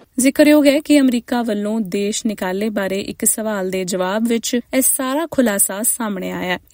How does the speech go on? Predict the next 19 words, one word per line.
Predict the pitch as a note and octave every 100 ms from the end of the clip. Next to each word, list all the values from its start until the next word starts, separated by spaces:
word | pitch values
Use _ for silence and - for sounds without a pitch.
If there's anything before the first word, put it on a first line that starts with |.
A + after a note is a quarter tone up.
| -
ਹਿਊਮਨ | C#4+ D4 E4
ਟ੍ਰੈਫਿਕਿੰਗ | D#4+ C#4 C4+ C#4 C#4+ E4 -
ਭਾਵ | A#3 G3+ -
ਕਿ | G#3+
ਮਨੁੱਖੀ | A3 G#3 G#3 - - A3+ -
ਤਸਕਰੀ | G#3 - - C#4+ D4
ਖਿਲਾਫ | - G#3+ G3+ -
ਕੀਤੀ | - G#3 - A3
ਜਾ | G3+ G3
ਰਹੀ | G3+ G3+ A#3 G#3
ਇਸ | G#3 -
ਛਾਣਬੀਨ | - G#3 G#3 A#3+ D4 D4
ਵਿੱਚ | B3+ - D4+
ਹੁਣ | D#4+
ਤੱਕ | D4 C#4 -
ਸਤਾਈ | - - C4+ C#4 D#4+
ਮਨੁੱਖੀ | C#4 B3 A3+ - B3
ਤਸਕਰੀਆਂ | A3 G#3+ - A3 A3
ਦੇ | G#3